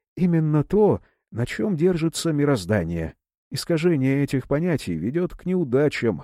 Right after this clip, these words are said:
неприятностям и болезням, в том числе на уровне социума.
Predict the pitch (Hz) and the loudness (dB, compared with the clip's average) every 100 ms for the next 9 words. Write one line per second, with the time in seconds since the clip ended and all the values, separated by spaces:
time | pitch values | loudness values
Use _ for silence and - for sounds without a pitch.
0 | - - 67 65 80 156 117 110 139 - | -12 -18 -16 -12 -8 -4 -2 0 0 0
1 | 123 - 120 107 139 - 196 143 101 85 | -4 -2 -2 -2 -2 0 0 0 0 -4
2 | - _ _ _ - 202 220 214 - 175 | -6 _ _ _ -4 -2 -2 -4 -2 0
3 | 190 147 - 139 156 156 151 170 - 120 | 2 0 -2 0 2 4 2 -2 -2 -2
4 | 117 123 120 117 117 | -2 -2 0 0 -2